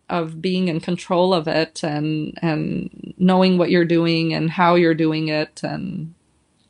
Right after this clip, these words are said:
uh, the paperwork is very different than, than, yeah, being a refugee.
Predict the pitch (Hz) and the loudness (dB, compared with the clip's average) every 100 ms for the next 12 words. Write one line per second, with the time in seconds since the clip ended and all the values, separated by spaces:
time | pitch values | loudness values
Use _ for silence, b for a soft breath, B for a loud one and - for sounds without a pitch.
0 | - - - 165 - 175 160 185 196 185 | -20 -12 -6 -4 -4 -6 -6 0 2 2
1 | 196 165 175 170 160 156 170 175 180 170 | 2 4 4 2 -2 0 2 4 4 2
2 | 165 - 143 143 - _ _ _ _ _ | 0 -4 -6 -8 -14 _ _ _ _ _
3 | _ _ 175 156 160 156 151 151 165 - | _ _ 0 2 2 2 0 -2 -6 -14
4 | _ _ _ _ _ _ _ _ _ - | _ _ _ _ _ _ _ _ _ -4
5 | 165 156 147 151 147 - - _ 175 156 | 0 0 2 0 0 -6 -12 _ 0 2
6 | 147 151 147 139 147 - 156 - - - | 4 4 4 2 2 2 -2 -2 -4 -2
7 | 160 | -4